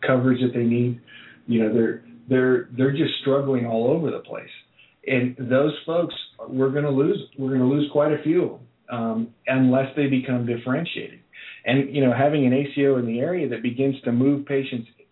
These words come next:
in and out of your way, um, you know, is gonna have a pretty substantial effect, because it's not gonna take a lot to get those facilities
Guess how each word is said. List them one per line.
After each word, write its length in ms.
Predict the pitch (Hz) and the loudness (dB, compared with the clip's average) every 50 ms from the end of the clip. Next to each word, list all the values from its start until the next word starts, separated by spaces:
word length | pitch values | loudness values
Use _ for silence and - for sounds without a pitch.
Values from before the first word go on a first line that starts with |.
| _ | _
in 160 | - 156 147 135 | -8 -6 -4 -4
and 120 | 120 117 | -4 -4
out 340 | 110 117 131 147 170 175 160 | -4 -4 -4 -4 -2 -2 -4
of 160 | 127 113 113 | -4 -4 -6
your 180 | 117 113 104 107 | -6 -6 -4 -4
way, 520 | 117 151 175 - - - - - 123 - _ _ _ _ _ _ _ _ _ _ - | -4 -2 -2 -4 -4 -6 -10 -14 -18 -20 _ _ _ _ _ _ _ _ _ _ -8
um, 520 | 113 113 113 113 113 113 113 117 117 - - | -4 -2 0 0 0 2 0 0 0 -2 -2
you 160 | 135 123 117 | 0 0 2
know, 80 | 113 | 2
is 160 | 127 127 120 - | 2 0 0 0
gonna 200 | 139 131 131 120 | 2 2 2 2
have 220 | 117 123 123 120 120 | 2 2 2 2 2
a 160 | 117 110 - - - | 2 0 0 -4 -4
pretty 380 | - 139 139 147 165 151 147 143 - - | -2 0 0 0 0 -2 -2 -6 -6 -8
substantial 760 | 127 117 - - - - 131 139 156 160 - - 123 110 104 | -8 -8 -6 -8 -4 -2 -2 0 0 0 0 0 0 0 0
effect, 460 | - - - - 170 160 127 - - | -2 -2 0 0 2 2 0 -2 -2
because 340 | - 127 - 139 127 123 120 120 - - - - - - | -4 0 2 2 2 2 2 -2 -6 -14 -20 -20 -6 -2
it's 240 | - 127 123 - - - | 0 0 0 -2 0 2
not 220 | 127 127 139 143 | 2 2 2 2
gonna 200 | - 147 131 127 | 0 0 0 2
take 200 | - 151 139 139 | 2 0 2 2
a 60 | 135 117 | 2 0
lot 400 | 113 120 135 156 156 131 - - | 2 2 2 0 -2 -4 -6 -4
to 80 | 131 117 | -4 0
get 220 | 123 127 123 123 | 0 0 0 0
those 200 | 135 127 113 117 | 0 -2 -2 -2
facilities 480 | - 120 - - 135 123 123 120 117 113 | -6 -10 -6 -2 0 0 2 0 0 -2